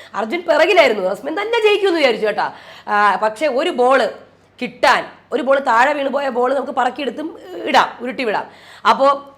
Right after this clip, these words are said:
ഒരു ബോൾ ത-, റസ്മിൻ്റെ കാണാനില്ല. അത് തിരയാൻ കുറച്ച് സമയം പോയി,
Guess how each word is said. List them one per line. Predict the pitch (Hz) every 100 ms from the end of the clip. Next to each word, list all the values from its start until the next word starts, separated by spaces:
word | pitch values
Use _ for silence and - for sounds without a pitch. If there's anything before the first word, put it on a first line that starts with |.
| -
ഒരു | 220 370
ബോൾ | 262 254 277
ത-, | 262 190
റസ്മിൻ്റെ | 214 226 247
കാണാനില്ല. | 240 190 208 214 165 151 - - -
അത് | 196 277
തിരയാൻ | - 277 262 285 269
കുറച്ച് | 214 214 214
സമയം | 233 190 190 233 196
പോയി, | 147